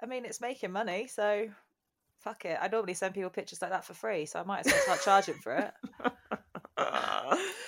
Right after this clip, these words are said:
Speaker 2: Oh, I love the confidence. I'm so, like, proud of you for having the confidence, 'cause I would have signed up, and then the first time someone spoke to me, I'd have been like, "Nope,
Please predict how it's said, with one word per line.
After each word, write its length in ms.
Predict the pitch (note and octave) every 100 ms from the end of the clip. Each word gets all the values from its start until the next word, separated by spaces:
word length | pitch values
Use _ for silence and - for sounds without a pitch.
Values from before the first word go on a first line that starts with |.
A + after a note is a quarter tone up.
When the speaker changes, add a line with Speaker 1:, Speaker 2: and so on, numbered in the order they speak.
| - - -
Speaker 2:
Oh, 160 | A#3 A#3+
I 120 | A#3+
love 260 | C4 D#4 -
the 60 |
confidence. 760 | - B3+ B3 G#3+ C#3+ C3 - -
I'm 140 | G#3+
so, 480 | - A#3+ B3 B3+ C4 -
like, 260 | F#3 -
proud 300 | - G3 G3
of 100 | E3
you 160 | C#3+ C3+
for 120 | D#3+
having 240 | E3 D3+
the 40 | D3
confidence, 600 | - - D3 A2 E2 -
'cause 160 | F3
I 120 | F#3+ G#3
would 280 | F3 E3+ -
have 100 | E3+
signed 340 | - F3 D#3 D#3
up, 200 | - D3
and 100 | D3+
then 160 | D3+
the 120 | D3+ D#3
first 320 | F#3+ E3+ -
time 180 | E3 E3
someone 300 | E3 D#3 D3+
spoke 200 | F3+ C3
to 80 | -
me, 80 | B2+
I'd 100 | C#3
have 80 |
been 80 | C#3
like, 160 | C#3+ -
"Nope, 200 | C#4